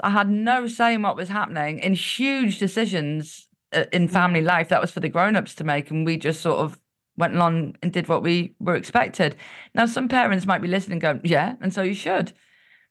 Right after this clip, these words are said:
Speaker 1: I'm not dis-, I'm not discounting that it is absolutely for the adults to make that final decision, but sometimes information's power. So
Speaker 2: Yeah.
Speaker 1: even just having a conversation with your ch-, children so they can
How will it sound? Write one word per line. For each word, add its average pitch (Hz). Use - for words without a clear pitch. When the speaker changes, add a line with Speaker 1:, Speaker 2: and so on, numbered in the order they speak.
Speaker 1:
I'm 214
not 240
dis-, 226
I'm 208
not 208
discounting 208
that 156
it -
is 175
absolutely 160
for 151
the 156
adults 147
to -
make 156
that -
final 151
decision, 151
but -
sometimes 359
information's 302
power. 196
So -
Speaker 2:
Yeah. 165
Speaker 1:
even 214
just 233
having 214
a 214
conversation 196
with 185
your 175
ch-, -
children 165
so 180
they 170
can 175